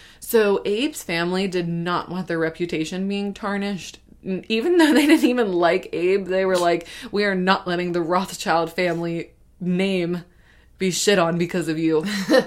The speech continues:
Speaker 1: We already don't like you." So they shelled out some coin and they hired one of the best defense attorneys in the country.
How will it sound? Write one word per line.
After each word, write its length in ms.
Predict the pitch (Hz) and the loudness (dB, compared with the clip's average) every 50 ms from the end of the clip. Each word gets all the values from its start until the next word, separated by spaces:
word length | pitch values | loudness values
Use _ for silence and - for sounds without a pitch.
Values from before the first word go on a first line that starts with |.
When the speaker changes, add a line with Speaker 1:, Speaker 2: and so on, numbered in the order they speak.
| - - - - - | 0 -8 -20 -8 -2
Speaker 1:
We 120 | 190 196 | 0 4
already 260 | - 214 208 185 180 | 6 6 6 6 4
don't 180 | 170 175 160 131 | 2 0 -2 -2
like 200 | 151 160 156 151 | -2 -4 -4 -4
you." 220 | 156 156 160 160 160 - 202 - - - - - - - _ - - - - - - - - - - | -6 -6 -6 -8 -8 -12 -14 -14 -16 -20 -20 -20 -20 -20 _ -20 -20 -20 -20 -20 -20 -20 -20 -10 -2
So 140 | - 208 190 | 0 2 4
they 180 | 196 220 233 | 4 2 2
shelled 340 | 220 - - 160 170 202 214 | 0 0 2 2 4 4 4
out 200 | 233 240 226 - | 2 0 0 -2
some 160 | 277 262 254 | -4 -6 -6
coin 380 | - - 202 190 190 190 190 185 | -4 -2 -2 0 0 0 -2 -2
and 180 | - 180 180 | -4 -4 -4
they 140 | 165 160 165 | -4 -4 -4
hired 420 | 180 170 180 165 170 170 170 170 165 | -4 -4 -2 -2 0 0 0 -2 -2
one 140 | 170 170 175 | -2 -2 -2
of 100 | 170 160 | -2 -2
the 100 | 165 160 | -2 -2
best 340 | 156 147 151 165 156 - - | -2 -2 -2 -2 -4 -4 -6
defense 340 | 208 196 202 175 175 170 170 | -6 -4 -4 -4 -6 -6 -8
attorneys 520 | 156 156 190 170 165 165 165 165 165 - - | -8 -6 -4 -4 -2 -2 -4 -4 -6 -10 -8
in 180 | - 156 160 185 | -6 -4 -2 -2
the 100 | 214 220 | -2 -2
country. 640 | 214 233 190 165 165 156 - 156 151 151 151 156 156 | -2 -2 -2 -2 -2 -4 -6 -6 -6 -6 -6 -8 -10